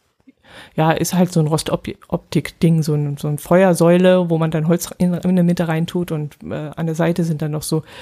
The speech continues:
so Löcher, meist in, mit irgendwelchen Mustern und so, Sternchen und sowas. Und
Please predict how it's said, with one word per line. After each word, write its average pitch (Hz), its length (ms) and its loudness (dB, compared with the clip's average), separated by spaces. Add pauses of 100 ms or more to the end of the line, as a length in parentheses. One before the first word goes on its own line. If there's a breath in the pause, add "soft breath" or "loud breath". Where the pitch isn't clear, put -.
(380 loud breath)
so 175 160 0
Löcher, 185 560 2
meist 165 420 0
in, 175 240 -2
mit 175 220 2
irgendwelchen 170 440 0
Mustern 190 400 2
und 175 120 -4
so, 175 160 0
Sternchen 175 480 -2
und 160 100 -6
sowas. 160 340 -4
Und 160 380 -10